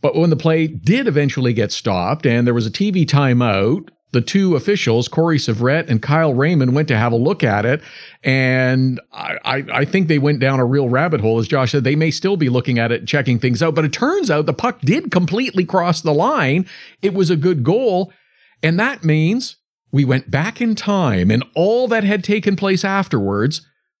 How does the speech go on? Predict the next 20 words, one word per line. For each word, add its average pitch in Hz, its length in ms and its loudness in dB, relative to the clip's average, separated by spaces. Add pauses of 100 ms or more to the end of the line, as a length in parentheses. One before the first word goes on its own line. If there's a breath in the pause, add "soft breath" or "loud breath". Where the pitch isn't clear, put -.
(240)
was 113 180 2
wiped 151 380 2
out 143 260 0
again, 85 440 0
as 110 160 0
if 120 160 0
it 123 100 0
had 123 200 2
never 139 320 2
happened. 78 380 -4
This 185 140 0
is 254 120 0
a 185 60 2
weird 156 440 2
one. 90 160 0
It 90 80 -2
doesn't 190 200 0
happen 170 360 0
very 90 280 0
often. 92 460 -2